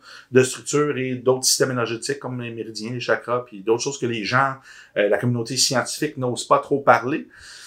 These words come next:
Alors, euh, voilà, c'est comme ça qu'est né, euh, l'Institut Neuroperformance. Et cette formation-là, quand j'ai rencontré Mike, euh, j'ai réalisé que j-, j'ai, j'ai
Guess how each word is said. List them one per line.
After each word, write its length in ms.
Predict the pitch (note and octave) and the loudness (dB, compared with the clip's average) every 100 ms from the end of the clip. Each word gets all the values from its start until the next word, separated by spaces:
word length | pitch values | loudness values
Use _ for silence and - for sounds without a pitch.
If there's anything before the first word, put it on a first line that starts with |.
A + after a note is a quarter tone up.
| - - - - - | -20 -20 -16 -10 8
Alors, 360 | B2+ D3+ D3+ C3+ | 10 10 6 4
euh, 200 | C3 C3 | 4 4
voilà, 320 | C#3+ - - | 4 4 0
c'est 200 | - D3 | -6 -6
comme 160 | B2+ C3 | -4 -2
ça 120 | F3 | -2
qu'est 260 | D#3+ D3+ C#3 | 4 4 4
né, 240 | D3+ D#3 | -2 -2
euh, 60 | C#3 | -2
l'Institut 320 | C#3 - E3 | -4 -4 -2
Neuroperformance. 840 | D3+ D3 C#3 C3+ C3+ F3 - - C#3+ | 0 2 4 4 2 -4 -6 -6 -2
Et 100 | C3 | 4
cette 160 | B2+ | 4
formation-là, 640 | - C#3 C#3+ C3 C#3+ D3+ E3 | 6 4 4 0 -2 -2 0
quand 140 | D#3 | 0
j'ai 120 | C3+ | 0
rencontré 380 | C#3 C#3+ C#3+ E3 | -4 -4 -2 0
Mike, 520 | D#3 D3+ F#3+ G3+ - B2 | 4 6 4 -2 -14 -2
euh, 220 | A#2+ A#2+ | 0 0
j'ai 120 | A#2 | 2
réalisé 300 | C3 B2 F#3 | 2 2 0
que 460 | F3+ C3+ B2+ B2+ A#2+ | 4 4 4 -2 -6
j-, 220 | A2+ - A2+ | -10 -16 -10
j'ai, 260 | A2 A#2+ | -6 -6
j'ai 260 | A2 A#2 | -6 -8